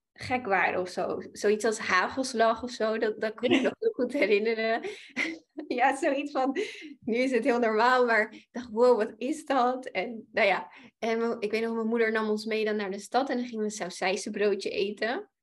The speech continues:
Speaker 1: Nou, dat was ook echt van, "Wauw, een sausijzenbroodje, wat is dat?" En, eh, dus voor mij, wa-, het voelde wel als een avontuur.
Speaker 2: Wat grappig. En ook, hè, dat je zegt van, eigenlijk dat weggaan voor mij was een beetje van, "Oh, nu ben ik aan de beurt." Dat je daar een soort van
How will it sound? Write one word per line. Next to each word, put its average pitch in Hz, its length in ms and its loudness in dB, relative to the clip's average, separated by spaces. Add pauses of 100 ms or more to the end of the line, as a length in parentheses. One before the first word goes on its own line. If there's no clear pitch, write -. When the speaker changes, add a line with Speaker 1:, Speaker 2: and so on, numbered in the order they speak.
(420)
Speaker 1:
Nou, 214 200 -8
dat 185 160 -6
was 185 180 -6
ook 185 220 0
echt 208 180 -6
van, 185 160 -6
"Wauw, 208 360 -4
een 190 80 -2
sausijzenbroodje, 190 960 -6
wat 185 100 -10
is 240 240 -8
dat?" 202 380 -2
En, 180 300 -6
eh, 180 520 -14
dus - 140 -8
voor 277 120 0
mij, 277 180 4
wa-, 294 100 4
het - 180 -2
voelde 285 220 -2
wel 233 120 4
als 214 180 -2
een 220 120 -6
avontuur. 185 680 -4 (480)
Speaker 2:
Wat 190 280 -6
grappig. 175 520 -6
En 180 180 -4
ook, 196 280 -2 (460)
hè, 214 220 2
dat 202 160 2
je 202 100 4
zegt 190 320 -2
van, 185 220 0
eigenlijk 190 380 0
dat 196 160 -4
weggaan 185 540 2
voor 190 120 -2
mij 185 280 0
was 190 160 0
een 196 80 -4
beetje 190 260 -2
van, 185 240 0
"Oh, 208 160 0
nu 202 120 -2
ben 196 260 2
ik 240 140 -4
aan 185 140 -4
de 175 120 -2
beurt." 151 280 -2
Dat 170 180 -6
je 190 60 -6
daar 175 160 2
een 196 60 -2
soort 196 280 -4
van 190 260 -4